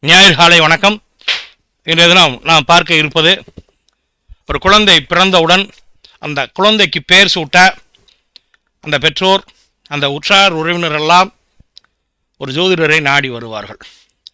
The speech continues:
அப்படி அவர்கள் நாடி வரக்கூடிய காலத்திலே அந்த குழந்தைக்கு என்ன பெயர் சூட்ட வேண்டும்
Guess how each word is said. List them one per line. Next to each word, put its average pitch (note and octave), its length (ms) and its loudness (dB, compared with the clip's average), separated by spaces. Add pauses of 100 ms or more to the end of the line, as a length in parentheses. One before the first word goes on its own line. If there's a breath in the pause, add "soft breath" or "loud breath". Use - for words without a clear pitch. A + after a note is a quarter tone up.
(480)
அப்படி B3+ 280 2
அவர்கள் G3+ 320 2
நாடி B3 360 4
வரக்கூடிய G#3+ 480 2
காலத்திலே F#3+ 600 2 (880)
அந்த F3+ 240 -2
குழந்தைக்கு G#3 600 0 (880)
என்ன A3 340 0
பெயர் G3 300 2
சூட்ட G#3 280 -2
வேண்டும் D#3+ 380 -2